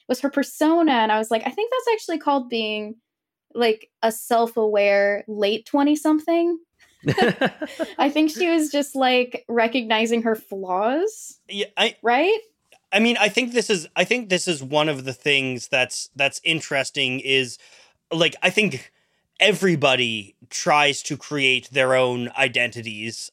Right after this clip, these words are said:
Speaker 3: You know,
Speaker 2: Yeah.
Speaker 3: it's just artists are doing it through a way that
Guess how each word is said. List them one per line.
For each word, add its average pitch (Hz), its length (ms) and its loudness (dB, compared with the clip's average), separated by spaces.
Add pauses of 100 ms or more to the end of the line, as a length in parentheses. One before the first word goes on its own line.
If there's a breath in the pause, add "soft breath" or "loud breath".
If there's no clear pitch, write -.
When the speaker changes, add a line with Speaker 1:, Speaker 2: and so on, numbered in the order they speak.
(120)
Speaker 3:
You 160 120 2
know, 147 240 4
Speaker 2:
Yeah. 117 100 0
Speaker 3:
it's 160 120 -2
just - 320 0
artists 175 460 2
are 151 120 4
doing 156 400 0
it 135 260 0 (260 soft breath)
through 180 480 2
a 160 80 4
way 151 520 4 (100)
that 143 320 -2